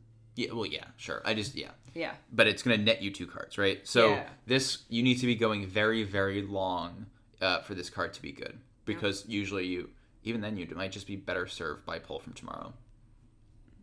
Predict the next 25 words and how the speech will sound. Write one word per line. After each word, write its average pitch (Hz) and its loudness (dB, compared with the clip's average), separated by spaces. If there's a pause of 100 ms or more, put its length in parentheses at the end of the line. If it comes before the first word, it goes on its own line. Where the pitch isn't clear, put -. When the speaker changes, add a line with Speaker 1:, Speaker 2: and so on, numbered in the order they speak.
(120)
Speaker 2:
Mm. 151 -10
Speaker 1:
Um, 98 -10
so, 98 2 (320)
yeah, 147 6
and 139 4
I, 123 0
I 127 6
don't 117 8
know. 101 0
I'm 131 6
not 147 8
super 117 2
sold 110 4
on 107 8
it. 107 4
I, 101 4
uh, 95 4 (540)
I 107 0
do 101 2
think, 98 -2
though, 90 4
like, 92 -2
Turbo 95 -4
Foggy 92 -4
decks, 85 -10